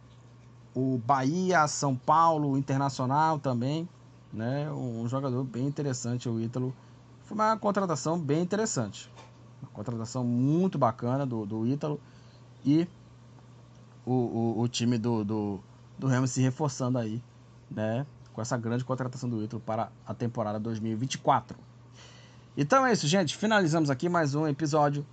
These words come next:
do podcast do Futebol Papa Chibé, onde comentei aqui, né,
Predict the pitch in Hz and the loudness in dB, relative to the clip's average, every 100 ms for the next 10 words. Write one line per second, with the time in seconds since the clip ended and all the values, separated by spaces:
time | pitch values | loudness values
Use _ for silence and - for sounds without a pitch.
0 | - - - 147 127 147 135 123 127 123 | -20 -20 -10 -6 0 2 2 0 -2 0
1 | 123 139 127 110 113 110 - - - - | -4 -2 -2 0 -2 -4 -10 -20 -20 2
2 | 156 165 - 151 143 120 117 - - - | 4 4 4 0 0 -2 -2 -6 -6 4
3 | 226 247 254 208 196 160 156 151 131 143 | 6 6 4 0 0 0 0 0 0 0
4 | 143 127 - - - - - - - - | 0 -4 -4 -16 -20 -20 -20 -20 -20 -6
5 | 113 | -4